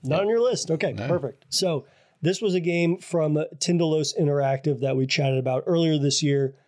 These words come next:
Speaker 1: And in revisiting the game this week and just, you know, getting to think about it for all these months, it is quite possibly, I think,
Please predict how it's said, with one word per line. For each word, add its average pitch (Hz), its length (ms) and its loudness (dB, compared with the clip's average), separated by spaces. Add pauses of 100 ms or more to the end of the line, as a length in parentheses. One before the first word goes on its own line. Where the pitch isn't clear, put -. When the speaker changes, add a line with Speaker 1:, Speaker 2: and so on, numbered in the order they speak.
(260)
Speaker 1:
And 156 400 0
in 185 180 2
revisiting 175 540 0
the 160 80 0
game 156 220 2
this 147 200 0
week 151 240 0
and 135 100 0
just, 131 280 -2
you 170 80 -2
know, 123 120 -2
getting 196 260 0
to 170 80 0
think 160 200 -2
about 131 280 -2
it 131 80 -2
for 135 120 -4
all 127 100 0
these 127 180 -4
months, 131 320 -2 (920)
it 175 160 0
is 165 480 0 (240)
quite 202 240 -2
possibly, 165 560 0
I 143 60 0
think, 139 260 -2